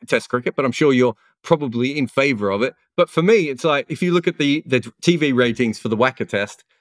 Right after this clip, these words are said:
compared to the T V ratings for every other test in Australia, it's off the charts because it's in peak viewing time for the eastern states. So they all tune in.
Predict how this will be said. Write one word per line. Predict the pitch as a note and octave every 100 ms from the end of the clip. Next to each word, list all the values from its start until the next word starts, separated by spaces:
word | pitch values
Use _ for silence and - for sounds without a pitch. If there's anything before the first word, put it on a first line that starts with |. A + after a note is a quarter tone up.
| _
compared | C3 B2+ A2+
to | A#2+
the |
T | G2+ C#3+
V | C3+
ratings | B2 B2+ A#2+
for | B2
every | A#2 A#2+
other | A2+ G#2+
test | B2 A2+ A2+
in | G#2+
Australia, | - A2+ G2 E2+ - -
it's | C3 A#2+ -
off | D3 -
the |
charts | - D3 A2 F2+
because | - A#2 C3
it's | C#3 -
in | C#3 B2
peak | D3+ C3+ - _
viewing | A#2 C#3+ D3+
time | A#2+ G#2+ G#2 G#2+
for | A#2+
the | G#2+
eastern | A#2 B2 A#2+ G2
states. | - C#3 F#2
So | - A#2+
they | B2
all | B2+
tune | A#2+ C3 B2
in. | D3